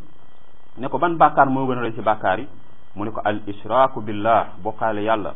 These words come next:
Mu teg sa, "Wa uquuqul waalidayni," nga dëngee sa ñaari waajur, nga bañ leen jox seen xàq. Ndax suñu Borom subhaanahu wa taala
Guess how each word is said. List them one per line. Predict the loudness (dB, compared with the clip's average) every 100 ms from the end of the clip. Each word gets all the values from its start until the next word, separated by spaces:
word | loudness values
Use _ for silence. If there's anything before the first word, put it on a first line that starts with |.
| -6
Mu | -6 -6
teg | -6 -6
sa, | -6 -6
"Wa | -4 -2
uquuqul | -4 -4 -6 -4 -4 -4 0
waalidayni," | 0 0 -2 -4 -4 -6 -6 -6 -6 -6 -6 -6
nga | 0 4 4 2 -2
dëngee | -2 2 2
sa | 0
ñaari | 0 0 0
waajur, | 0 -2 -4 -6 -6 -6 -4
nga | 0
bañ | 2 2
leen | 0
jox | -2 -2
seen | -4
xàq. | -2 0 0 -4
Ndax | -6 -4
suñu | -2
Borom | -2 -2
subhaanahu | 0 0
wa | 0
taala | -2